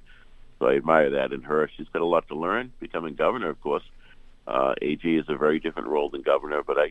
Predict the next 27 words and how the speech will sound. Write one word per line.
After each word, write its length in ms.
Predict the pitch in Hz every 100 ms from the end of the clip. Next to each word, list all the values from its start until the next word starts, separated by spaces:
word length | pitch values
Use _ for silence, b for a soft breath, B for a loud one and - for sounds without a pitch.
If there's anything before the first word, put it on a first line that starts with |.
| -
I 60 | 82
think 180 | 92 85
she 140 | 85 82
certainly 260 | 87 64 78
has 100 | 80 -
the 80 |
ability. 480 | - - 78 95 104 - B B B - -
I 80 |
look 180 | 71 71
forward 200 | - 73 69
to 60 |
working 260 | 71 73 71
with 100 | 71
her 240 | 76 76
and 340 | - 78 80 80 - - - -
the 60 | 71
lieutenant 400 | 69 73 67 -
governor 380 | 71 71 69 69
on 80 |
all 160 | 69 82
matters 340 | 92 73 67 -
facing 300 | - 58 62
Quincy. 440 | - 95 104 69 64 - b b b - -
And 240 | 67 64 64
certainly 380 | - - - 73
I've 100 | 71
had 180 | 85